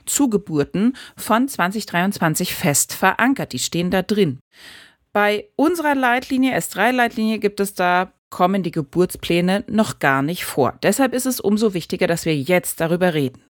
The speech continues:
Und wie kann ein Geburtsplan zu einer positiven Geburtserfahrung beitragen. Zum einen ganz wichtig, die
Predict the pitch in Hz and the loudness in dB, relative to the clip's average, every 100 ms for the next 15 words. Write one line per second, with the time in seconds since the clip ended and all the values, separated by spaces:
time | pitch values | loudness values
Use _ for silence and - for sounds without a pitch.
0 | _ _ _ 196 196 196 - 160 156 220 | _ _ _ 0 0 -2 -8 -8 -2 0
1 | 285 311 - - 175 151 123 123 _ _ | 0 -2 -6 -2 0 2 0 -6 _ _
2 | 180 180 180 160 180 220 220 - 180 170 | 0 0 -2 -6 0 0 0 -6 -2 0
3 | 175 - - - 240 - 165 165 160 - | 0 -4 -4 0 0 2 2 2 0 0
4 | 202 190 - 165 170 165 - - _ - | 0 0 -4 -2 -2 -2 -8 -20 _ -4
5 | 170 170 208 - 151 - 147 147 170 175 | -2 2 0 0 -6 -2 0 2 0 -2
6 | _ 151 156 151 - 107 95 - - _ | _ 0 0 0 -6 -10 -12 -14 -20 _
7 | - - - - 185 185 - 180 240 285 | -20 -20 -12 -2 0 0 0 0 2 0
8 | 277 - 165 202 - 156 156 - 180 - | 0 2 0 0 -4 -6 -4 -4 -4 -4
9 | 156 | -8